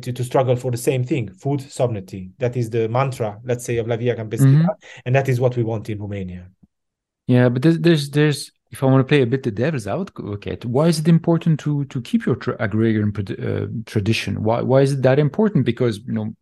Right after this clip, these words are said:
Speaker 2: the promise of big ag i-, is, is actually to bring you food at cheaper prices, be able to, to feed you properly, and <laughs> those kind of things. Uh, so why is it so important to, to protect that, that, uh,
Speaker 1: Yeah.
Speaker 2: that way of life?
Speaker 1: Well,
Speaker 2: You are
Speaker 1: it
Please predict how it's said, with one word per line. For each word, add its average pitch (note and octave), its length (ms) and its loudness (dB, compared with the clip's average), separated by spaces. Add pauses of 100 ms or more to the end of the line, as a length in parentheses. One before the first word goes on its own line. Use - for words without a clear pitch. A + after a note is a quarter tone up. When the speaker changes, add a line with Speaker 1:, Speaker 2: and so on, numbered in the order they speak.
Speaker 2:
the G#2+ 100 -2
promise B2+ 420 2
of G2 140 -4
big A2 180 0
ag A#2+ 400 -4
i-, A2+ 260 -4
is, A2 280 -2
is A#2 200 -4
actually A2+ 600 2 (340)
to B2+ 140 2
bring C#3 240 8
you C#3+ 420 6
food D3 320 0
at G#2+ 120 0
cheaper A2+ 300 -4
prices, F3 720 0
be B2+ 260 -2
able B2+ 240 2
to, A#2 280 -6
to A2+ 140 -6
feed C3+ 340 0
you C3+ 320 2
properly, D#3+ 880 0
and A#2+ 240 -4
<laughs> - 60 -10
those B2+ 240 0
kind B2 160 4
of A#2 100 0
things. F#3 300 0 (500)
Uh, B2+ 320 0
so C3+ 140 0
why C#3 160 4
is D#3 100 -2
it D#3+ 140 -4
so E3 100 -4
important E3 520 -4
to, D3 320 -4
to D3 120 -14
protect G3 380 -4
that, B2 220 -2 (100)
that, A2+ 360 -6
uh, B2+ 140 -4
Speaker 1:
Yeah. D3+ 220 4
Speaker 2:
that A#2+ 180 0
way B2+ 80 6
of A#2 140 2
life? C3 100 8
Speaker 1:
Well, D#3 240 6
Speaker 2:
You C#3 320 4
are F3+ 400 6
Speaker 1:
it D#3+ 180 -6